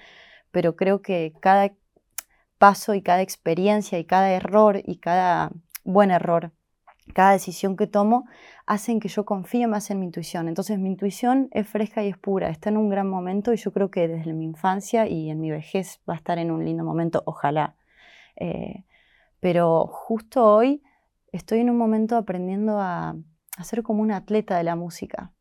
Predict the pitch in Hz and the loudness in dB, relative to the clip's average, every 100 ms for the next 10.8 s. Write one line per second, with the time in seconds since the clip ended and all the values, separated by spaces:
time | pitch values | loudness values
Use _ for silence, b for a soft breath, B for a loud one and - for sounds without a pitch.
0 | _ - 165 175 190 185 190 190 190 185 | _ -10 -4 -4 -2 -4 -4 -4 -4 -2
1 | 180 185 B B - 175 175 180 175 - | -4 -8 B B -8 -6 -6 -8 -8 -2
2 | 190 185 B B B - - 175 185 196 | -2 -2 B B B -16 -6 -4 -2 -4
3 | - - - 190 185 175 - - 170 - | -6 -10 -4 -4 -4 -8 -12 -16 -12 -8
4 | 170 170 180 180 190 185 170 202 190 185 | -8 -8 -6 -4 -4 -6 -6 -4 -4 -6
5 | 175 - 190 - 185 175 - 202 220 214 | -10 -10 -10 -12 -12 -6 -4 -2 -2 0
6 | 214 202 - 170 - 190 214 180 175 185 | 0 0 -6 -8 -4 -2 -2 -6 -6 -6
7 | 185 196 196 175 170 - 180 185 214 185 | -2 -4 -4 -12 -14 -6 -2 -2 -2 -4
8 | 180 170 185 190 180 170 170 165 180 180 | -4 0 2 2 0 -2 -4 -4 -2 -2
9 | 170 165 165 160 165 - b b b b | -2 -2 -4 -8 -8 -12 b b b b
10 | b 175 170 185 214 202 185 | b -8 -6 -2 0 0 -2